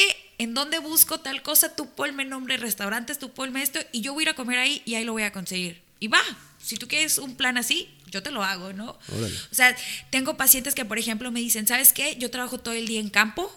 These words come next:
Speaker 1: no tengo ni un refrigerador, no tengo ni un microondas, pero quiero cuidarme. Entonces,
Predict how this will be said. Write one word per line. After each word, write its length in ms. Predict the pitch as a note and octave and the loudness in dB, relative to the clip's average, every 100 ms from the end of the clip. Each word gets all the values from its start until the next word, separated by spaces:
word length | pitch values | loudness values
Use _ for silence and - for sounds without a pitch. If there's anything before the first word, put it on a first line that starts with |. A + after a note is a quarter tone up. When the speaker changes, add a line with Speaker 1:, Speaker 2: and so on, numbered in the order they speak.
| - | -6
Speaker 1:
no 180 | G#3+ A3+ | -2 -2
tengo 340 | A#3+ A#3+ A3+ | -2 -4 -4
ni 100 | G#3 | -2
un 80 | B3+ | 0
refrigerador, 640 | G4 E4 - F3+ F3+ F#3 | -2 -2 -4 -6 -4 -4
no 120 | G#3 G3 | -4 -6
tengo 240 | G3+ F#3+ | -6 -6
ni 120 | F#3+ | -4
un 100 | C4 | -6
microondas, 640 | F4+ - G#3 G#3 A3+ C4+ - - - - - - - - _ _ - | -6 -6 -4 -2 0 2 2 -2 -18 -18 -18 -18 -20 -20 _ _ 2
pero 200 | C#4+ C#4+ | 4 6
quiero 180 | E4+ F4 | 2 4
cuidarme. 520 | E4+ G4 F4+ G3 G#3+ | 2 4 4 2 0
Entonces, 560 | G3+ C4+ - - - | -4 0 2 2 -2